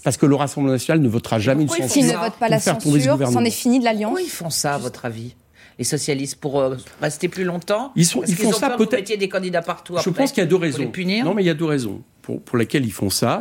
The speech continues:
Speaker 1: Et je, je, je les appelle, je les appelle à revenir à la raison. La première, c'est que peut-être que monsieur Faure a peut-être trop tendance à regarder le problématique de son parti, de son congrès. Et il se dit, il faut que je sois au centre de mon parti. C'est un très mauvais choix.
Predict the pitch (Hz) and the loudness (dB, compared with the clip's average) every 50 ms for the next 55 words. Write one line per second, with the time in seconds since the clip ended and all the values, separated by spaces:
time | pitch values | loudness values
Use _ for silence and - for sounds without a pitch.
0 | - 95 95 85 85 87 87 - - 80 87 - - _ - 95 98 95 101 110 | -4 -4 -6 -6 -6 -8 -10 -10 -12 -14 -14 -14 -16 _ -10 -6 -4 -2 -2 -2
1 | 113 - 190 196 190 - - - 113 98 104 117 - - 175 175 - - - 98 | -2 -2 -2 -2 -2 -6 -6 -6 -4 -2 -2 -2 0 0 -2 -2 -2 -6 -8 -6
2 | 104 117 131 156 165 143 127 110 107 104 90 95 95 - 123 127 - 147 147 170 | -4 0 2 2 2 0 -2 -4 -6 -8 -8 -8 -6 -4 -6 -2 0 2 2 2
3 | 214 226 - - - - - - - - - - - - - 131 120 - 196 175 | 2 0 -4 -12 -20 -20 -20 -20 -20 -20 -20 -12 -6 0 0 2 4 4 2 4
4 | - 214 - - 156 139 139 135 - - 135 127 - 175 185 185 185 - - 113 | 4 2 0 2 4 4 4 4 4 2 0 2 4 4 4 4 2 -2 -4 -4
5 | 110 - 160 156 - 143 - - - 254 233 - 180 156 143 147 185 180 - - | 0 2 2 2 2 -2 -4 0 2 2 4 4 4 2 2 2 0 0 -2 -4
6 | - 117 117 117 117 135 123 123 131 147 160 180 - - 117 - - 139 131 131 | -4 -4 -4 0 0 0 0 2 2 2 2 2 0 -2 -6 -4 -2 0 2 2
7 | 131 127 - 196 170 131 117 - - 135 131 - 156 - - - - 175 - - | 2 0 -2 -4 -2 -2 0 0 0 -2 -2 -2 -4 -4 -4 -8 -8 -8 -4 -4
8 | 151 135 - - 156 131 117 107 101 92 - - - - - - - 120 127 139 | -4 -4 0 2 0 0 0 -2 -6 -10 -12 -20 -20 -20 -4 0 2 4 4 4
9 | 143 175 226 240 - - 190 143 131 156 143 - - 190 165 147 - - 214 214 | 4 4 4 4 4 0 -2 0 0 0 0 2 2 2 2 2 0 -4 -6 -2
10 | 190 160 151 151 139 135 139 123 - - - 156 202 226 - - - - - - | -2 0 2 2 0 0 -2 -4 -6 -6 -4 -4 -4 -4 -4 -10 -18 -20 -20 -14
11 | - - - 143 135 - - 170 160 143 123 120 - - - 101 101 - | -6 -2 0 0 0 0 0 2 2 2 2 0 -2 -2 -4 -4 -4 -6